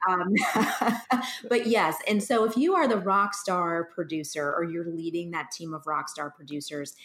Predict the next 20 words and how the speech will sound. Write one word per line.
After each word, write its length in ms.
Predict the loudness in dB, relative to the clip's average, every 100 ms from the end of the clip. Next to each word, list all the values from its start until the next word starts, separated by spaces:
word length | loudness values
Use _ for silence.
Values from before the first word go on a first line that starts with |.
| -12
it 160 | -2 0
is 140 | 0
something 420 | -2 -6 -6 -8 -8 -6
to 360 | -4 -2 -4 -4
be 200 | -2 -2
aware 340 | -2 -4 -2
of. 200 | 0 0 -4 -14 -20 -20 _
When 160 | 2
I 100 | 2
was 160 | 2 2
an 120 | 2
individual 580 | 2 2 0 -2 0 -2
contributor 680 | -4 -8 -4 -2 0 0 0
and 220 | -2 -2
I, 440 | -2 0 2 0 -2
you 140 | -2 -4
know, 60 |
carried 380 | -4 -4 -2 -2
a 40 |
quota, 520 | -4 -4 -2 -2 -4